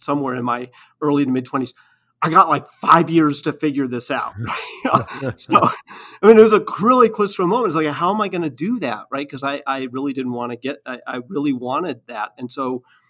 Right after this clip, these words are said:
uh, that's when this idea of, "I'm gonna create a personal board of directors, and I'm gonna put people on that board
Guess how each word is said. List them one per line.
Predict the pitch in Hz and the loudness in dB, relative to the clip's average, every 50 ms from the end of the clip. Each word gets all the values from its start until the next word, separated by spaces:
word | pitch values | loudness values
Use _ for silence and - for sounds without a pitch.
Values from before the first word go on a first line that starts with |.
| _ _ _ - | _ _ _ -4
uh, | 135 123 120 120 | -2 -2 -2 -2
that's | - 131 123 135 143 - - - | -2 -2 -2 -2 -4 -6 -10 -10
when | 139 131 123 127 | -6 -6 -4 -4
this | 123 113 - 131 | -6 -6 -6 -6
idea | 117 117 113 113 151 180 185 120 | -8 -8 -6 -6 -6 -6 -6 -6
of, | 110 | -4
"I'm | 110 123 147 | -4 -4 -4
gonna | 170 165 151 | -4 -6 -10
create | - - 120 113 113 | -10 -12 -14 -14 -14
a | 127 | -14
personal | - - 117 - - 117 113 | -16 -18 -18 -18 -18 -18 -18
board | 117 110 113 131 | -18 -18 -18 -18
of | 135 | -20
directors, | 180 190 - - _ _ _ - - _ _ _ _ _ _ _ _ - | -20 -20 -20 -20 _ _ _ -20 -20 _ _ _ _ _ _ _ _ -6
and | 156 147 139 139 131 131 127 127 - - | -2 -2 -2 0 -2 -2 -4 -6 -4 -4
I'm | - 127 131 | -2 -2 0
gonna | 156 175 - | -2 -2 -4
put | - - 151 151 - | -6 -8 -10 -8 -8
people | 147 143 127 117 - - | -10 -10 -10 -10 -10 -8
on | 117 120 135 | -6 -6 -6
that | 160 196 202 _ | -6 -6 -10 _
board | 117 110 104 104 107 127 - | -16 -16 -14 -14 -14 -16 -18